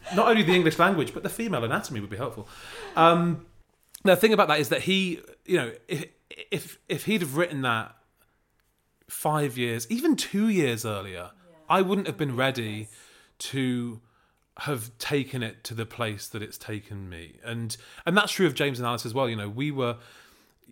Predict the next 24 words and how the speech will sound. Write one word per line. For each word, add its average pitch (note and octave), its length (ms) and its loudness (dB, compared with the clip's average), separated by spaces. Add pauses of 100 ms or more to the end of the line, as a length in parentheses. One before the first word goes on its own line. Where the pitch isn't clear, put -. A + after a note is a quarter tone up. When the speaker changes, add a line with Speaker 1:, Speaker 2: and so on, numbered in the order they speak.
Speaker 1:
y-, E3 140 -10
you D#3 100 -6
know, G#2+ 260 -8
our A#2 360 -2
twenties C3 520 -4
were A2+ 140 -4
really A#2 680 -2
about G#2 460 -6
honing A#2 520 -4
our G#2 200 -6
individual G#2+ 520 -10
skill B2 340 -8
sets, - 420 -10
and G2+ 160 -10
we G#2 80 -8
have A#2 120 -6
very A2 180 -4
complementary A2 580 -12
skill G2+ 240 -12
sets, - 200 -18
which G#2 100 -16
has G#2+ 60 -20
been G2+ 200 -14
really, F#2 220 -12